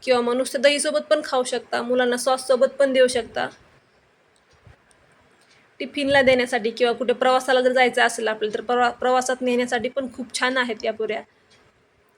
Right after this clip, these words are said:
एकदा नक्की रेसिपी ट्राय करून बघा फ्रेंड्स. आणि रेसिपी बनवल्यानंतर तुमची रेसिपी कशी झाली आहे, कुणाला आवडली की नाही घरामध्ये, हे कळवायला मात्र अजिबात विसरू नका. हे बघा, आपल्या पुऱ्या छान फुगलेल्या आहेत इथे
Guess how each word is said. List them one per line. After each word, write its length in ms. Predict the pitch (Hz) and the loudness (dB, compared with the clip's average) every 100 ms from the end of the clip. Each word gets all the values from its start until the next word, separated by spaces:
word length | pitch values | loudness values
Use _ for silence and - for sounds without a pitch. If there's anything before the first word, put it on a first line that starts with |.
| - | -6
एकदा 180 | 254 277 | -2 0
नक्की 300 | 285 285 320 | -2 -2 -2
रेसिपी 340 | 311 302 240 | -2 -4 -4
ट्राय 240 | 254 269 | 2 2
करून 260 | 254 269 247 | 2 0 0
बघा 220 | 233 226 | -2 -2
फ्रेंड्स. 520 | 226 220 247 - - - _ _ _ _ _ _ _ _ _ _ _ _ _ _ 214 | -2 -4 -4 -8 -16 -20 _ _ _ _ _ _ _ _ _ _ _ _ _ _ -6
आणि 120 | 247 | 0
रेसिपी 320 | 277 269 254 | 0 -2 -4
बनवल्यानंतर 760 | 247 285 302 302 285 247 226 208 - - - - | 2 4 4 0 0 -2 -2 -6 -8 -20 -20 -12
तुमची 220 | 247 285 | -8 -2
रेसिपी 300 | 269 262 247 | -2 -2 -2
कशी 260 | 285 285 285 | 0 2 0
झाली 360 | 294 233 208 | 2 4 4
आहे, 100 | 208 | 2
कुणाला 340 | 208 240 247 233 | 0 0 4 4
आवडली 460 | 233 247 233 254 | 4 2 2 -4
की 140 | 254 233 | -6 -2
नाही 180 | 233 | 0
घरामध्ये, 520 | 220 214 214 208 214 - _ | 0 0 -2 -4 -6 -8 _
हे 240 | - - | -14 -10
कळवायला 460 | 233 269 262 262 262 | 2 4 6 6 4
मात्र 240 | 262 262 | 2 2
अजिबात 380 | 254 214 247 254 | 0 2 -2 -2
विसरू 280 | 247 254 226 | -4 -4 -4
नका. 260 | 208 - - - _ _ _ _ _ _ _ _ _ _ _ _ - - _ _ _ _ _ _ _ _ _ _ _ _ - | -4 -8 -14 -16 _ _ _ _ _ _ _ _ _ _ _ _ -20 -20 _ _ _ _ _ _ _ _ _ _ _ _ -16
हे 60 | |
बघा, 220 | 233 226 | -10 -6
आपल्या 240 | 226 233 226 | -6 -6 -6
पुऱ्या 320 | 220 233 226 | -4 -4 -4
छान 300 | - 233 240 | -6 -6 -6
फुगलेल्या 520 | 240 247 233 240 262 | -6 -4 0 2 2
आहेत 160 | - 214 | 2 0
इथे 240 | 220 220 | -4 -6